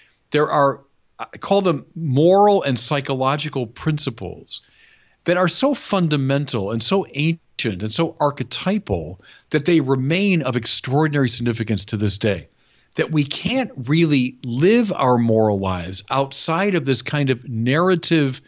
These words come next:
uh, illumination, this narrative display of the fundamentals of the moral life. That's as I take Jordan Peterson as he reads, a-, and very effectively. I think he reads with, with penetrating insight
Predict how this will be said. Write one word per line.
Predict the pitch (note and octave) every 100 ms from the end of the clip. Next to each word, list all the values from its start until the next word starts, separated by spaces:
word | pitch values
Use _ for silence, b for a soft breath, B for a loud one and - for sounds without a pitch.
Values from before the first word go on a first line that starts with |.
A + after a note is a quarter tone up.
| b b b _ -
uh, | B2+ A#2 A2+ -
illumination, | C#3 D3 D3+ C#3 C3 C3+ - G2+ C#2+ - b b b
this | - C3+ -
narrative | C3+ C#3+ E3 E3 D#3+ B2
display | A2+ A#2 - - E3+ G#3+ D3 F#2 F2 F#2+ b b _
of | C3+ C3 A2+
the | B2
fundamentals | - D#3+ C#3+ C#3 C3 B2+ A#2+ A2
of | G#2+
the |
moral | G#2+ G2+ G2 F#2+
life. | F#2+ F2+ B B B B B -
That's | A#3
as | G#3+
I | E3 C#3+
take | - C#3+ -
Jordan | - B2+ A2+
Peterson | - C3 A2 A#2+
as | G2+ -
he | A#2+
reads, | G#2 B2+ G3+ C#3+ F#2+ G2+ -
a-, | C#3+
and | F3 C3+
very | D#3+ C#4 C#4 D#3+ - - -
effectively. | - - F#2 - G#2 - F#2+ C#2 - b b b D#3
I |
think | A#3 A#3
he | D#3+
reads | C3 D3+ -
with, | B2 -
with | C3+ G#2+ - - _ G#3
penetrating | - F3+ A#3+ _ - - A#2+ F#2
insight | A#2 E3+ A#2+ F2